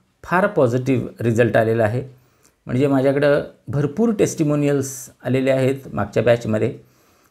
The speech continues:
त्याच्यामध्ये मी सगळ्यात पहिली ही गोष्ट सांगतो की तुम्ही भरलेली कोर्सची फी ही तुम्हाला परत मिळावी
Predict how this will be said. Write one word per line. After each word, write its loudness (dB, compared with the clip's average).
त्याच्यामध्ये 2
मी 0
सगळ्यात 0
पहिली 0
ही 0
गोष्ट 0
सांगतो -4
की -8
तुम्ही 0
भरलेली 2
कोर्सची -4
फी -6
ही -10
तुम्हाला 2
परत 0
मिळावी 2